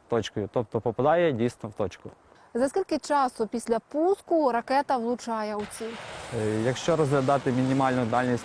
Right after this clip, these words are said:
Speaker 1: польоту двадцять кілометрів, то це п'ятдесят п'ять секунд. Якщо на максимальну сто двадцять кілометрів, чотири хвилини, двадцять чотири секунди.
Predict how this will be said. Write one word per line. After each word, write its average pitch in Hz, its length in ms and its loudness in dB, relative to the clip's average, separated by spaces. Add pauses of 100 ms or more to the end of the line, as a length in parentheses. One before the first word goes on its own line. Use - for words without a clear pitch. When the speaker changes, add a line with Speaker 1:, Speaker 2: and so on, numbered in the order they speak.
Speaker 1:
польоту 127 400 2 (460)
двадцять 120 440 0
кілометрів, 139 600 2 (300)
то 120 140 2 (140)
це 131 460 2 (380)
п'ятдесят 135 340 0
п'ять 123 340 0
секунд. 101 300 -4 (560)
Якщо 131 320 0
на 135 100 2
максимальну 156 600 2
сто 147 140 -2
двадцять 139 280 0
кілометрів, 127 680 0
чотири 131 320 -2
хвилини, 135 300 0
двадцять 113 320 -2
чотири 117 280 0
секунди. 92 340 -8